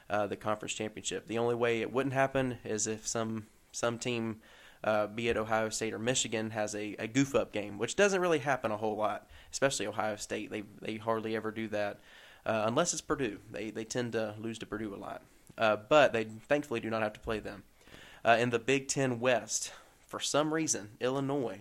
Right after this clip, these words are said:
is the team that looks like is going to win the Big Ten West. Now, if you would have told me that at the beginning of the season, I would have assumed, uh,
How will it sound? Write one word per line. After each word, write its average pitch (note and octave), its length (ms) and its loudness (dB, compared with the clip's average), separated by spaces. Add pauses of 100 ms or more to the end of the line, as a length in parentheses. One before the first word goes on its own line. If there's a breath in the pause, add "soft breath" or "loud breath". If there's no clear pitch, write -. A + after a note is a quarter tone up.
(160)
is A2 160 -4
the A2 80 -10
team B2 240 -2
that A2+ 140 -2
looks A#2 200 -4
like A2+ 280 -2
is A2 120 -8
going A2+ 200 -2
to A2+ 40 -2
win A2+ 140 -2
the A2 80 -4
Big A2 180 -4
Ten G#2+ 200 -4
West. - 340 -8 (320 loud breath)
Now, A2 100 2
if A2 80 -2
you C3+ 120 4
would D3+ 80 6
have C#3+ 80 0
told C#3+ 180 6
me C#3+ 80 4
that C#3 160 6
at C3+ 80 -2
the B2+ 60 -4
beginning A#2+ 300 2
of A2+ 60 0
the A2+ 60 -4
season, E3+ 480 2 (580 loud breath)
I A2+ 140 4
would B2 160 4
have A#2 140 0
assumed, C#3 580 2 (260 loud breath)
uh, G#2+ 280 0